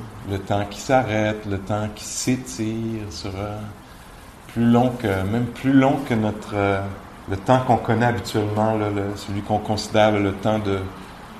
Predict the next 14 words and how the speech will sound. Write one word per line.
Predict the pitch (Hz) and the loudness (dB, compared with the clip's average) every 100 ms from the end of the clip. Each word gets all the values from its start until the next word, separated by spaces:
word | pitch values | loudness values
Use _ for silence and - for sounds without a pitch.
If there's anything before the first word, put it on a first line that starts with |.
| - | -10
qu'on | - 98 | -4 0
est | 104 | 0
un | |
consommateur, | 104 110 104 117 101 98 101 98 98 | 0 0 0 2 2 0 2 2 2
là, | 98 98 101 101 | -4 -4 -6 -8
tu | - | -12
sais, | - 113 | -12 -12
so-, | - - - - | -12 -12 -12 -10
soixante-dix | 104 - 98 98 95 95 98 | -8 -4 -2 -2 -4 -2 0
ans, | 104 98 98 | 0 0 -2
quatre-vingts | 98 - 98 98 98 95 | -6 -6 -4 -2 -4 -4
ans | 98 98 - - - - - - 98 | -6 -8 -12 -16 -16 -16 -16 -8 -8
de | |
consommation. | 98 104 101 110 101 95 95 95 | -2 -2 0 0 2 0 -4 -6